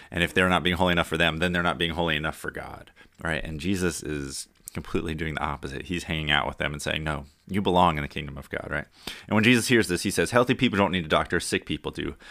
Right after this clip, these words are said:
I have come to call not those who think they are righteous, but those who know they are sinners and need to repent," right? We don't have to look for people who think they're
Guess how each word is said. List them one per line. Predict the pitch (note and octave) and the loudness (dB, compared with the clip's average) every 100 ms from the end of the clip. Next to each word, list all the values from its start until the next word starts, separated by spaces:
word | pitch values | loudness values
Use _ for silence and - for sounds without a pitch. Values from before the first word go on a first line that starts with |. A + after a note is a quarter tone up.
| - - | -14 0
I | F2 | 0
have | F#2+ | 0
come | - A2 A2 A2 | 2 4 4 0
to | G2+ | -4
call | - F#2 E2+ | 2 6 6
not | E2+ F#2+ - | 6 6 6
those | G2+ G2 F#2+ | 2 2 0
who | |
think | F2 G2+ - | -2 -2 0
they | F#2+ | 2
are | F#2+ | 4
righteous, | D#2+ D2+ D#2 | 2 0 -4
but | - - | -6 -2
those | F#2 F2 | 0 0
who | E2+ | -2
know | E2+ F#2 | 0 0
they | F2+ E2+ | 2 0
are | E2+ | -2
sinners | F2+ E2+ D#2+ | -2 -2 -4
and | D#2+ | -6
need | D#2 D2 | -8 -10
to | - | -10
repent," | - - - - _ _ _ _ | -12 -10 -12 -12 _ _ _ _
right? | E2 F2 - - - - - - _ - - - | -6 -4 -6 -16 -20 -20 -20 -20 _ -20 -20 -6
We | G#2+ | -2
don't | C3+ | 2
have | C#3 A#2+ | 2 4
to | A#2 F#2 | 4 4
look | G2+ A2+ - | 2 0 2
for | G#2 | -4
people | - - E2 | -4 -6 -4
who | F#2 | -4
think | - A2+ - | 0 -2 2
they're | E2+ | 0